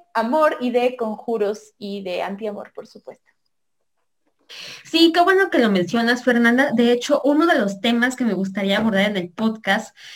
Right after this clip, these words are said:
Speaker 2: es el que tiene que ver con los conjuros amorosos. Es un tema muy fascinante porque, de hecho, refleja mucho sobre las relaciones que se dan entre los hombres y las mujeres, ¿no? Y además, este, detalla de manera muy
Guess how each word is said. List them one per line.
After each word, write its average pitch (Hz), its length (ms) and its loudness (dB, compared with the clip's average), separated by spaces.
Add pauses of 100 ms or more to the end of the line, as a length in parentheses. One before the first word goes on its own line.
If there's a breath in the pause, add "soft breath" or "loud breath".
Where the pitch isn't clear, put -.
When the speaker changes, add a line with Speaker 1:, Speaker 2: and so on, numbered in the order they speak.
(120)
Speaker 2:
es 233 160 -4
el 277 100 -2
que 240 80 0
tiene 233 260 0
que 233 140 -2
ver 226 160 0
con 247 160 -2
los 220 140 -2
conjuros 202 480 -6
amorosos. 202 680 -2 (560 loud breath)
Es 302 160 0
un 370 160 2
tema 359 220 4
muy 349 200 2
fascinante 254 640 0
porque, 202 380 -4
de 196 100 2
hecho, 202 220 -4
refleja 233 420 -2
mucho 262 340 0
sobre 208 600 0
las 196 200 0
relaciones 214 540 -2
que 262 100 -4
se 220 140 -6
dan 208 200 0
entre 233 260 -4
los 190 240 -8
hombres 233 400 0
y 208 40 -6
las 170 300 -8
mujeres, 190 500 -4
¿no? 185 260 -8
Y 220 80 -6
además, 196 380 0
este, 240 360 -4
detalla 214 480 0
de 254 100 -2
manera 196 400 -4
muy 226 560 -2